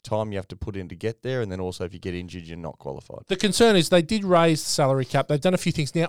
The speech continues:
Speaker 2: I'm not sure raising the salary cap has helped the game.
Speaker 1: No, it hasn't, because all it does is it raise the top end players.
Speaker 2: Yeah.
Speaker 1: So the million dollar player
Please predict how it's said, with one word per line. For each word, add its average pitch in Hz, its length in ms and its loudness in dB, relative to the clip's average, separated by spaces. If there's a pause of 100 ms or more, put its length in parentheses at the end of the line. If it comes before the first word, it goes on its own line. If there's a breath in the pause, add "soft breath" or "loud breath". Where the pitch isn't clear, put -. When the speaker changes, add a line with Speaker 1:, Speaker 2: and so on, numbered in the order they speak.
(120)
Speaker 2:
I'm 196 160 4
not 330 160 -4
sure 196 260 4
raising 156 300 2
the 139 60 -2
salary 135 260 0
cap 127 200 -2
has 127 120 -4
helped - 240 -4
the 120 80 -6
game. - 280 -12 (140)
Speaker 1:
No, 147 160 2
it 131 60 2
hasn't, 139 260 0
because 107 240 -4
all 160 200 0
it 127 80 -8
does 123 200 -2
is 104 120 -8
it 69 80 -6
raise 107 300 0
the - 60 -14
top - 280 -8
end 95 160 -10
players. 98 320 -8
Speaker 2:
Yeah. 135 80 -8 (260)
Speaker 1:
So 120 340 2
the 113 160 -2
million 135 340 -4
dollar 135 160 0
player 147 380 -4